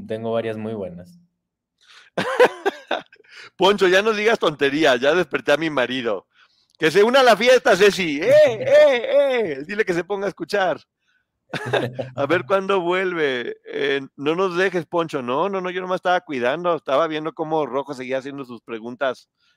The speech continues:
Speaker 2: eh, muy mal. Dice, Germán, te enseño comida mexicana, veracruzana, mariscos,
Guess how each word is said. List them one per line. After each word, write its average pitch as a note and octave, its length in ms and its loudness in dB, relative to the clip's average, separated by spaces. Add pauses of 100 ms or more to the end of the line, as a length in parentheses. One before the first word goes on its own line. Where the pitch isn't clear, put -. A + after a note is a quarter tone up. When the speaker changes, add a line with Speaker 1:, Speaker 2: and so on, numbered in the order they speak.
(120)
Speaker 2:
eh, A2 400 -4
muy B2 200 -10
mal. A#2+ 460 -6 (640)
Dice, D3 580 -2
Germán, F3+ 720 -4
te D#3 100 -8
enseño D#3+ 280 -8
comida D3+ 320 -6
mexicana, C#3+ 680 -8
veracruzana, B2 880 -6
mariscos, B2 960 -8